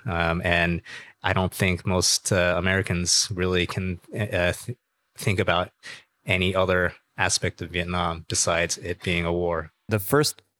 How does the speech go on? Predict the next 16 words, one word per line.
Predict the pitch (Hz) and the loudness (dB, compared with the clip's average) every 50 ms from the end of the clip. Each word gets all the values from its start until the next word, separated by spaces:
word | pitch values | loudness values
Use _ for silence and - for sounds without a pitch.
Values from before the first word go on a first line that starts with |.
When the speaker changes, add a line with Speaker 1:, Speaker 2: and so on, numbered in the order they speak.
| _ - | _ -4
Speaker 2:
time | - - 127 117 107 104 | 2 2 4 4 6 4
I | 101 98 | 4 2
came | 98 - 113 110 107 98 | 2 0 0 0 2 2
here, | 98 95 92 90 98 110 - _ - _ _ _ _ _ | 0 0 -2 -2 -4 -6 -10 _ -20 _ _ _ _ _
one | - 117 | 0 2
of | 120 | 2
the | 107 98 | 4 4
people | - 120 113 - 104 | 2 2 4 4 4
that | 92 90 90 | 4 2 2
showed | - - 117 107 101 | 4 4 4 4 4
me | 107 98 | 4 4
around, | 92 95 98 110 110 98 92 98 113 - - - - - - - - - _ _ _ _ _ _ _ _ - - | 4 4 4 4 4 4 2 -2 -6 -10 -14 -20 -20 -20 -20 -20 -20 -20 _ _ _ _ _ _ _ _ -4 0
he | 123 120 | 0 2
brought | 104 107 113 113 117 - - _ _ - | 4 6 4 4 4 2 -2 _ _ 2
us | 107 104 95 - - - | 4 4 4 4 2 2
to | - - 110 104 101 98 98 98 98 95 101 101 | 2 2 4 4 6 6 4 4 2 2 0 -2